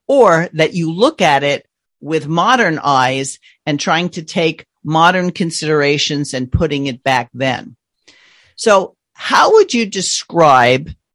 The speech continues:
the knowledge of the people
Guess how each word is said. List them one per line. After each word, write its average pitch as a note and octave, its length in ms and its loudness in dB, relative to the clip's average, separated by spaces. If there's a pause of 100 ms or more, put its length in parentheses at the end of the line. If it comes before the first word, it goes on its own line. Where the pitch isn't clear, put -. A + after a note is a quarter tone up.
(120)
the D3+ 220 -4
knowledge G3 760 2 (160)
of D#3+ 460 2 (240)
the D3+ 100 -10
people C#3 720 -2